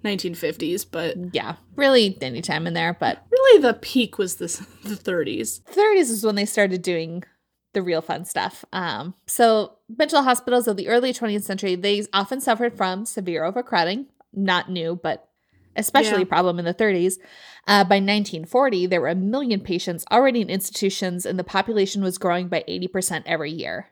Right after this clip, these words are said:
Speaker 1: Well, it's because anytime anybody didn't act exactly like people wanted them to, they sent them to an asylum.
Speaker 2: Right. And also, it's, the number's only ever gonna go up because there's no way to,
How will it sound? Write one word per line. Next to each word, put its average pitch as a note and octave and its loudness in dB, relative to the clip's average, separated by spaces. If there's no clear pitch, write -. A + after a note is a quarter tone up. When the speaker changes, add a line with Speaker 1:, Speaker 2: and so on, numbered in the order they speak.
Speaker 1:
Well, A4+ 0
it's - 4
because A4 2
anytime E4 2
anybody C#4+ 2
didn't C4+ -2
act A#3 0
exactly A#3 0
like G#3+ 0
people G#3+ 0
wanted A#3+ 2
them G3+ -2
to, G3+ 2
they F3+ -2
sent G#3 -2
them G#3 0
to G#3+ -2
an F3 -4
asylum. F3+ -4
Speaker 2:
Right. G#3+ 0
And C4 0
also, C4+ 4
it's, A3+ 2
the A3 4
number's A#3+ 6
only A3+ 2
ever G#3 4
gonna G3 -2
go E3+ 0
up F#3 0
because F#3+ -2
there's F#3+ -2
no F3 -2
way D#3+ -2
to, D3+ -8